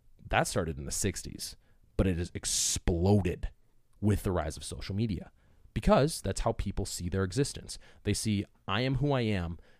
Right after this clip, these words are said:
but I also see my value tied to how many people view my post, how many people think my ideas are valid, how many people think that my, my profile is, uh,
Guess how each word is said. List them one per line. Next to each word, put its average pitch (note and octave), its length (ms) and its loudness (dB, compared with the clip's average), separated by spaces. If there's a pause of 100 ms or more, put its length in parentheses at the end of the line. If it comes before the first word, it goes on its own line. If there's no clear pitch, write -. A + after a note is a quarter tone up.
(280)
but G#2 120 4
I G2 80 4
also G2 340 4
see G2+ 240 -2
my F#2 160 2
value F2+ 400 0
tied E2+ 240 -2
to - 80 -8
how E2+ 120 -6
many E2 160 -4
people E2 300 -4
view D#2+ 160 -8
my D2+ 120 -8
post, - 480 0 (260)
how F2+ 160 -4
many E2+ 140 -2
people E2+ 280 -2
think E2 160 -2
my D2+ 120 -4
ideas D#2+ 380 -2
are D#2+ 60 -2
valid, D#2 360 -2 (220)
how F2 140 -4
many E2+ 140 -4
people - 280 -6
think E2+ 200 -4
that - 120 -8
my, D#2 160 -4 (160)
my E2 200 -2
profile F#2 760 2
is, E2 200 -6 (340)
uh, F#2 200 -4